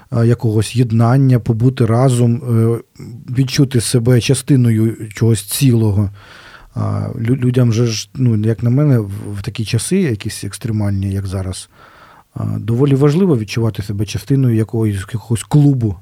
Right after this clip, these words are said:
скажімо так, так, якогось ч-, чогось цілого, коли людям важливо це, а не концерт, е, Ольги Полякової, пос-, проти якої я не маю нічого проти, але, вибачте, будь ласка, це,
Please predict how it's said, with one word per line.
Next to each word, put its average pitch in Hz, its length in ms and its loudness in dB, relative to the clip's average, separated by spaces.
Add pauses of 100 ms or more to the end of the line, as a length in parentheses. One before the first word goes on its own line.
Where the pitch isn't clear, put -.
(100)
скажімо 107 440 -4
так, 101 240 -6
так, 131 240 -8
якогось 101 640 -6
ч-, - 200 -20
чогось 113 420 -2 (420)
цілого, 170 440 2
коли 120 200 2
людям 120 200 4
важливо 120 500 2
це, 104 300 -2
а 110 160 0
не 110 140 0
концерт, 110 560 -2
е, 104 240 -4 (160)
Ольги 104 220 2
Полякової, 104 580 -2
пос-, 107 240 -6 (160)
проти 127 240 0
якої 127 360 2
я 113 200 2
не 117 120 2
маю 113 220 2
нічого 104 340 0
проти, 165 360 -2 (500)
але, 113 500 0 (140)
вибачте, 127 440 -2
будь 107 160 0
ласка, 95 400 -2
це, - 180 -8